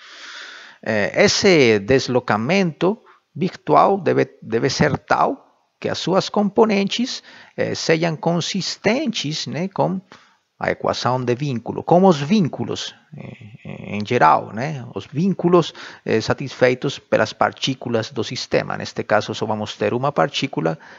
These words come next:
que está sujeita a este vínculo aqui. O fato dela es-, permanecer sempre na superfície, eh, desta esfera.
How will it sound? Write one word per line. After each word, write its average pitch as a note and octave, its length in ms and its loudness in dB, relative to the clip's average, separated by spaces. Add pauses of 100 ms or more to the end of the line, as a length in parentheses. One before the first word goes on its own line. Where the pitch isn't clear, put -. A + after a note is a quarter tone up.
que G2+ 100 -8
está - 180 -4
sujeita B2+ 640 -2
a G2+ 120 -4
este - 280 -6
vínculo G2+ 420 -8
aqui. - 280 -12 (540)
O - 100 -8
fato G#2 360 2
dela G2+ 180 -2
es-, - 180 -8
permanecer A#2 720 0
sempre B2 500 -2 (300)
na G2 120 -6
superfície, F#2+ 840 -6 (300)
eh, - 400 -10 (300)
desta G2+ 240 -4
esfera. - 440 -4